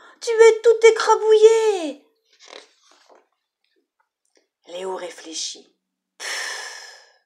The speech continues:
si je me rendors et que tu passes toute la grande nuit ici, papa ou maman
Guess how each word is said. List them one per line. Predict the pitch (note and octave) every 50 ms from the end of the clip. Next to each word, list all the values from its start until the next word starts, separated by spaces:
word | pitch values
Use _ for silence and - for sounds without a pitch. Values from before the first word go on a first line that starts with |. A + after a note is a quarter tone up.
| _ _ _ _ _ _ _ _ _ - _
si | - - - B3+ A#3+
je | A3 A3+ G#3+
me | A3+ C4 C#4 C4+
rendors | B3 C4 C4 B3+ - B3+ A#3+ A3 G3 F3 E3 - _ _ - -
et | C4+ C4
que | - D4+
tu | D4 D4 - D4 C#4+
passes | - D4 C4+ D#4 - - - - _ _ _ _ -
toute | - A4 - G#4+ -
la | F4 D#4+ D#4+ D#4+ D4+
grande | - - - - F#4+ G4 F#4+ D4+ E4 D#4+ D4+
nuit | D4 D4+ D#4 D4+ D4 C#4+ D4
ici, | D#4 D4 - - - - D#4+ D#4 D4+ C#4+ C#4 - _ _ _ _ _ _ _ _
papa | - G3 F#3+ - - D#4+
ou | D#4 A#3+ G3+ F3+
maman | E3 D#3+ F3+ A#3+ F4 G4+ G4 D#4 -